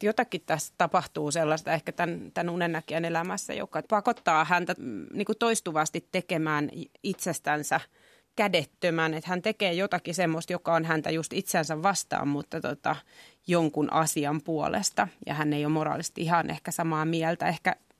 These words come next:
o-, m-, mä yhdistäisin tän johonkin työstressiin kanssa, että olisi niinku, tai tämmöiseen työtilanteeseen tai tuottavuuteen. Joku pakon sanelema tilanne, jossa hän toimii tosiaan moraalisesti itseänsä vastaan, ehkä, ehkä ollakseen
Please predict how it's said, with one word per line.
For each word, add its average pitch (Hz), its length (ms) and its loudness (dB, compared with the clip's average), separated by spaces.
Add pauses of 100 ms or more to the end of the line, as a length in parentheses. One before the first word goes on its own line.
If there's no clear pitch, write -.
(260)
o-, - 60 -10 (440)
m-, 165 120 -4 (100)
mä 175 140 2
yhdistäisin 160 580 -2
tän 156 180 2
johonkin 160 280 -2 (100)
työstressiin 170 880 0
kanssa, - 360 -4
että - 240 -4
olisi - 160 -2
niinku, - 180 -6
tai - 200 -4
tämmöiseen 170 440 -4
työtilanteeseen 165 920 0
tai - 140 -2 (100)
tuottavuuteen. 202 960 -2 (260)
Joku 247 380 2 (100)
pakon 220 340 4
sanelema 160 500 4 (120)
tilanne, 175 340 4
jossa 143 320 0
hän 151 220 2
toimii 151 280 0
tosiaan 160 280 0
moraalisesti 165 680 -2
itseänsä - 500 -2
vastaan, 208 580 2 (320)
ehkä, - 280 -6 (300)
ehkä - 240 -4
ollakseen 165 560 2